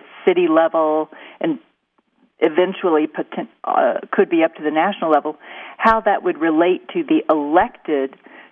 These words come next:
kinds of institutions like the municipal council or the national legislature. And so that has never really been reconciled.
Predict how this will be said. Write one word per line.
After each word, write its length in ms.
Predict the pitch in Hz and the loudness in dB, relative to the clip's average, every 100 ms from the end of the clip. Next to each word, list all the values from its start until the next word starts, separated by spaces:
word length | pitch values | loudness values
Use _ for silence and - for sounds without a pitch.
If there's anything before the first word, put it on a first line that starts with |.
| - | -6
kinds 440 | - 170 160 156 139 | 0 0 0 -4 -4
of 100 | 156 | -2
institutions 720 | 160 151 160 - 269 - 143 139 | -2 -4 -4 -2 0 -2 -4 0
like 280 | - 156 - - _ | 0 0 -4 -18 _
the 60 | 170 | -4
municipal 560 | 160 156 165 - 165 | -2 -2 -2 -2 -2
council 600 | 151 170 160 156 160 147 - - - - | -2 0 0 -2 -2 -2 -6 -18 -14 -2
or 120 | 156 | 0
the 120 | 156 | 0
national 480 | 156 160 160 160 135 | 0 -2 -4 -4 0
legislature. 760 | 170 190 165 - - - - - _ - - - - - | 0 0 -6 -6 -6 -6 -8 -10 _ -20 -20 -20 -12 -2
And 300 | 175 170 160 | 0 0 0
so 80 | 170 156 | -4 2
that 180 | 190 196 | 0 0
has 140 | 175 - | -6 -2
never 300 | 160 160 143 | -2 0 -2
really 300 | 151 147 139 | 0 0 0
been 320 | 139 131 123 160 | -2 -4 -4 -2
reconciled. 580 | 170 - - - - | -2 -4 -6 -6 -6